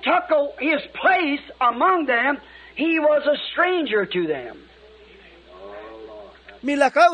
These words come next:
Speaker 2: siya pag-usab usa ni adto ka adlaw sa taliwala nila, apan ang ilang mga tradisyon mikuha na og ayo sa iyang pwesto diha sa taliwala nila. Usa na siya ka estranghero ngadto kanila.
Speaker 1: The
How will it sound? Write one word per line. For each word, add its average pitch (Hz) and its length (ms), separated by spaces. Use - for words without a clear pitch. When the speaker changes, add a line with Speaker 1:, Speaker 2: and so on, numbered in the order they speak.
Speaker 2:
siya 262 240
pag-usab 233 640
usa 247 160
ni 208 160
adto 269 320
ka - 160
adlaw 277 480
sa 247 160
taliwala 196 560
nila, 208 400
apan 254 400
ang 214 160
ilang 294 320
mga 247 240
tradisyon 233 640
mikuha 240 560
na 214 80
og 196 240
ayo 269 320
sa 226 160
iyang 262 240
pwesto 247 480
diha 175 240
sa 190 160
taliwala 160 480
nila. 277 400
Usa 139 240
na 156 160
siya 240 400
ka 214 80
estranghero 214 640
ngadto 277 240
kanila. 285 480
Speaker 1:
The 294 80